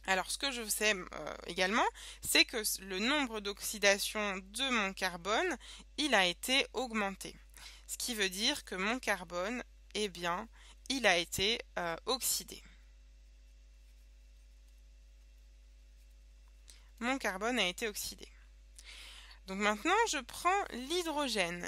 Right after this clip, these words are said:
et j'écris de la même façon sa demi-équation. Donc l'hydrogène, eh bien, je dis que j'ai hydrogène, euh, j'ai quatre hydrogènes comme ça au degré plus un. Et qu'au final, ici,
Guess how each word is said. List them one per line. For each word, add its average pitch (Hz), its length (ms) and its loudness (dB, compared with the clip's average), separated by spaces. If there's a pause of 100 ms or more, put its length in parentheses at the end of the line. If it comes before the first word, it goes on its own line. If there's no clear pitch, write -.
et 185 80 -4
j'écris 185 580 -2
de 220 140 -8
la 196 160 2
même 185 120 -4
façon 185 340 -2 (140)
sa 214 200 2
demi-équation. 254 760 -2 (680)
Donc 196 280 -4
l'hydrogène, 247 640 4
eh 208 60 0
bien, 185 260 0
je 185 120 -8
dis 180 260 -12
que 180 180 -6
j'ai 165 340 -4 (400)
hydrogène, 196 800 0
euh, 165 140 -4
j'ai 170 120 -6
quatre 240 280 6
hydrogènes 202 460 -2
comme 175 220 -6
ça 185 260 -2
au 170 40 -10
degré 165 340 -12
plus - 340 -10
un. 214 140 2 (1200)
Et 349 120 2
qu'au 294 140 -4
final, 247 380 2
ici, 262 260 0